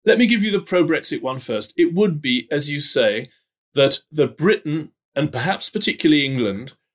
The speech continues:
have a unique relationship with Europe and the rest of the world. And this would be things like ancient devotion to parliamentary government, a long existing tradition of independence and self-government,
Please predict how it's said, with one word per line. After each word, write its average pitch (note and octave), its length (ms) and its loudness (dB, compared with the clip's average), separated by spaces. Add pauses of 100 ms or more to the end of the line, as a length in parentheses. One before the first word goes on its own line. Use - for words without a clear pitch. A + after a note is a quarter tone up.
(220)
have E3 220 4
a E3 60 6
unique E3 500 0
relationship D3 720 0
with B2 180 -4
Europe B2+ 440 -2
and A#2+ 120 -2
the A#2+ 80 -4
rest A#2 240 -4
of G#2+ 60 -12
the G#2 80 -10
world. G2 460 -10 (580)
And F3+ 140 4
this A3 180 0
would G3 100 -4
be F#3 80 -4
things F3+ 300 -2
like C#3 340 0 (560)
ancient D#3 400 0
devotion D3 440 0
to - 80 -8
parliamentary C3 580 -4
government, C#3+ 800 -4 (320)
a C3 80 6
long D3 380 4
existing C3+ 960 -4
tradition C#3+ 640 -2
of A#2+ 340 -2 (320)
independence C3+ 1000 0
and B2+ 100 -6
self-government, B2+ 1000 -2